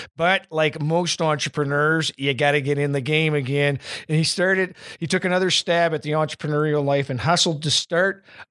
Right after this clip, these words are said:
up Upstreet Craft Brewing with co-founders Joey Seaman and Mike Hogan. In today's podcast, we're gonna hear from the professor himself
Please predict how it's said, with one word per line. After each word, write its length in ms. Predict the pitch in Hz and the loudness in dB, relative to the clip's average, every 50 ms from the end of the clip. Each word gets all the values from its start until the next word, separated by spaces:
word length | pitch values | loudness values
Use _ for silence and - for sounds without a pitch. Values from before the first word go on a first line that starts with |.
| _ - | _ 2
up 260 | 156 170 165 - - - - - - _ _ _ _ | 2 2 2 0 -4 -12 -12 -16 -20 _ _ _ _
Upstreet 720 | - 165 - - - - - 180 175 185 190 - 135 - _ | -2 0 2 0 0 0 0 0 0 0 0 -2 -6 -10 _
Craft 400 | _ - 151 156 156 151 - - | _ 0 2 2 2 2 0 -4
Brewing 420 | - 143 147 156 160 160 156 151 147 | -4 -2 0 0 0 0 0 0 0
with 220 | 143 131 - - | -2 -2 -4 -6
co-founders 920 | - - 185 190 190 180 - - - 180 185 196 196 196 175 185 170 147 123 | -6 -2 0 0 0 0 -4 -4 -2 0 0 0 0 0 -2 -2 -2 -2 -4
Joey 420 | - - - 170 175 180 196 202 190 | -6 -4 -2 0 2 2 2 0 0
Seaman 480 | - - 208 208 214 214 220 226 220 214 - | 0 0 0 0 0 2 2 0 0 -2 -4
and 180 | 143 139 139 135 | -2 -2 0 0
Mike 360 | 135 139 160 175 175 - - | 2 2 2 2 2 0 -4
Hogan. 500 | - - 175 175 175 160 147 135 113 110 | -6 -2 0 0 0 0 -2 -2 -2 -2
In 120 | 113 113 | -2 -2
today's 360 | - - 143 151 165 170 151 | -4 -2 0 2 2 0 0
podcast, 680 | - - 175 180 185 170 - 202 196 190 190 185 - - - - - - - - | -2 -2 0 0 0 0 -2 0 0 0 0 0 -2 -6 -12 -16 -18 -16 -14 -8
we're 80 | 208 | -4
gonna 160 | 220 233 226 | -2 0 2
hear 220 | 208 208 233 240 226 | 2 2 2 0 0
from 240 | - - 196 196 180 | -2 -2 -2 0 0
the 80 | 170 | 0
professor 560 | 170 175 175 170 - 214 226 208 - 214 202 | 0 -2 -2 0 2 2 2 2 2 2 2
himself 560 | 196 180 165 - - - 190 185 202 208 - | 0 0 0 0 0 2 4 4 4 2 0